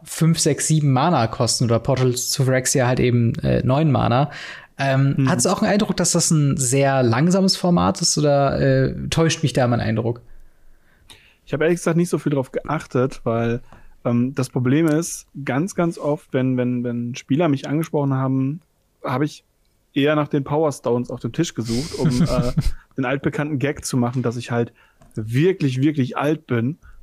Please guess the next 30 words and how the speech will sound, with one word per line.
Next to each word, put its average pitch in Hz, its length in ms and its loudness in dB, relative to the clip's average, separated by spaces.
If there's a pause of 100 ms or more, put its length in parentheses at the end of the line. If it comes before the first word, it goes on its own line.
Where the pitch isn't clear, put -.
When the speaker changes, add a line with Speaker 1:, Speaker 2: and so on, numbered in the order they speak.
(160)
Speaker 2:
und 127 140 0
halt, 123 320 0
äh, 135 140 -2
damals 143 420 -2
eine 131 220 0
Serie 131 420 2
lief, 117 320 -2
zu - 140 -10
der 165 140 0
es 151 100 -6
sogar 139 480 -2
für, 127 460 0
äh, 123 100 -2
die 123 180 -6
Sega, 135 680 -2 (520)
äh, 135 240 0 (400)
wunderschöne, 156 800 0 (380)
äh, 131 220 0 (1700)
spiele - 520 -2
gab, - 320 -4
und 135 140 -6
zwar 147 160 -2
Speaker 1:
Mhm. 131 120 2
Speaker 2:
Power 160 360 2
Stones, 131 560 -2
wirklich, 135 200 -4
also 139 180 -2
das, 147 160 -4
das, 143 220 -4
die - 80 2